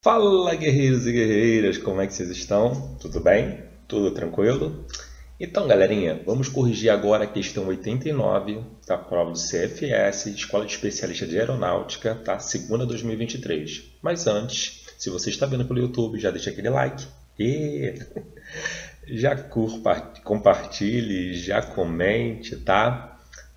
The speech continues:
Pra que esse vídeo chegue a mais alunos e assim consiga aprender física de uma forma simples e objetiva. Se você está vendo pela plataforma, não deixe de avaliar e também fazer seu comentário, tá? Qualquer dúvida,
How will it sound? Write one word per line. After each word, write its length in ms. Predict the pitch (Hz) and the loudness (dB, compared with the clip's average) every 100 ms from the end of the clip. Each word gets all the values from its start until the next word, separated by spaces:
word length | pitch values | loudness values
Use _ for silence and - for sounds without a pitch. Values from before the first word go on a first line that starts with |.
| _ | _
Pra 160 | - 87 | -6 -6
que 160 | - 92 | -4 -6
esse 180 | - | -6
vídeo 200 | 85 92 | -6 -6
chegue 300 | 92 - 85 | -6 -8 -6
a 20 | 87 | -6
mais 880 | 85 92 110 110 104 95 87 - - | -4 -4 -4 -2 -2 -4 -6 -6 -4
alunos 680 | 92 80 87 104 110 98 | -2 -2 -4 -4 -4 -4
e 80 | 101 | -2
assim 280 | 85 - 95 | -4 -6 -8
consiga 300 | - 95 92 | -8 -6 -6
aprender 260 | - 87 90 | -6 -6 -8
física 320 | - 95 92 | -8 -6 -6
de 80 | 90 | -6
uma 140 | 87 | -6
forma 300 | - 78 85 | -6 -6 -4
simples 800 | - - 127 147 - 156 - - | -4 0 0 0 -4 -4 -6 -4
e 280 | 113 113 113 - | -4 -4 -4 -2
objetiva. 680 | 104 110 117 - 78 73 76 - - | -2 -2 -4 -6 -6 -8 -10 -14 -14
Se 100 | - | -6
você 160 | 190 | -4
está 140 | - 135 | 2 2
vendo 180 | 107 101 | 2 2
pela 180 | 107 | 2
plataforma, 720 | - 117 123 - 127 143 143 - - - | 2 0 0 2 4 4 -2 -6 -16 -8
não 160 | 147 151 | 0 0
deixe 240 | 110 101 | 0 -2
de 100 | - | 0
avaliar 720 | 98 95 92 98 95 113 - - - - - | 2 4 2 4 2 2 -2 -10 -18 -4 2
e 100 | 139 | 2
também 520 | - 156 120 90 95 | 2 0 0 0 0
fazer 180 | 107 95 | -2 -2
seu 180 | - | -4
comentário, 540 | - 117 127 - - - | -4 -4 0 0 0 0
tá? 180 | 101 - | 0 0
Qualquer 480 | - 139 135 143 | 0 0 2 0
dúvida, 580 | 131 123 131 143 156 151 | 2 2 2 4 4 2